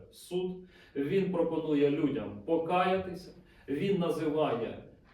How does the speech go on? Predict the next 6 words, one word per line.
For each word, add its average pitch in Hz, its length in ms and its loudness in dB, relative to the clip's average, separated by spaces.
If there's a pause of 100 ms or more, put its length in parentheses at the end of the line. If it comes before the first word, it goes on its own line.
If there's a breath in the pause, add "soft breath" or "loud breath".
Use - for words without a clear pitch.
(160)
заблудження 131 1200 -2
і 143 260 4
відступлення 143 1120 0
від 131 300 -6
Божої 123 680 0
істини 98 480 -8